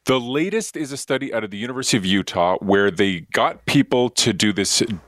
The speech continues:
brain-draining task. Uh, it's a pretty simple one. Start at a thousand, subtract seven, and then subtract seven again, and just keep telling me the numbers until you get to zero. It takes a long time, and it's boring, and it, it's exhausting. And when people were finished that, they put this thing on their head, this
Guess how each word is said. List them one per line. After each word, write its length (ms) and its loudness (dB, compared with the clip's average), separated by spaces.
brain-draining 920 -2
task. 640 -6
Uh, 140 2
it's 280 2
a 40 -8
pretty 180 0
simple 300 -2
one. 260 -4
Start 320 0
at 80 -12
a 60 -8
thousand, 500 -4
subtract 500 -2
seven, 460 0
and 120 0
then 100 0
subtract 340 -2
seven 200 -6
again, 200 -6
and 80 -10
just 160 -10
keep 200 0
telling 240 0
me 80 2
the 80 2
numbers 340 -2
until 220 2
you 80 0
get 140 0
to 100 2
zero. 320 2
It 100 -4
takes 240 -2
a 60 0
long 200 -2
time, 300 -4
and 80 -6
it's 80 -10
boring, 540 0
and 200 -4
it, 140 -8
it's 280 2
exhausting. 500 -2
And 80 0
when 100 0
people 260 0
were 140 0
finished 380 0
that, 240 -4
they 80 0
put 240 -2
this 220 0
thing 220 -2
on 140 -2
their 120 -4
head, 340 0
this 180 0